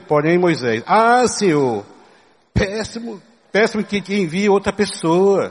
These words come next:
tá certo? "Envia outro, Senhor." Eu quero dar uma parada aqui.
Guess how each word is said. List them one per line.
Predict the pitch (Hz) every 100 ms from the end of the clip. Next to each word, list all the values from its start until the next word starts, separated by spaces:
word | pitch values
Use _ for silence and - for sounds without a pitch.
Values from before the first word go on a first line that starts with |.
| - -
tá |
certo? | - 160 185 - -
"Envia | 262 233 277
outro, | 196 220 269 220
Senhor." | - 135 92 _ _ _ 117 _ _ - - - -
Eu |
quero | 160 269
dar | 254
uma | 233
parada | 214 196 180 147
aqui. | 202 208